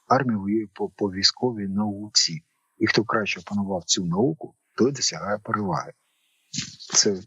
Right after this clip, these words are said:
це, мені здається, очевидні речі. Так от, в бойовій науці, науці і в бойових статутах прописано, в який, в який спосіб Збройні сили, підрозділи можуть тримати оборону.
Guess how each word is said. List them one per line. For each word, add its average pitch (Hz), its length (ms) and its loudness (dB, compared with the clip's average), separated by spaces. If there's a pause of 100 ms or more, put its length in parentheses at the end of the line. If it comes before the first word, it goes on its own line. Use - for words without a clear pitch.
це, 104 260 2
мені 104 340 2
здається, 101 320 0
очевидні 104 440 0
речі. 73 320 -4 (540)
Так 110 160 6
от, 117 140 2
в 104 60 -8
бойовій 117 300 -2
науці, 147 480 0
науці 160 460 0
і 110 200 -4
в 101 240 0 (260)
бойових 120 440 2
статутах - 640 -4 (520)
прописано, 101 600 2
в 87 80 -14
який, 110 440 0
в 104 80 -8
який 107 260 -2
спосіб - 480 0 (220)
Збройні 101 500 0
сили, 151 320 0
підрозділи 107 560 -4
можуть 120 300 0
тримати 104 400 -2
оборону. 95 400 -8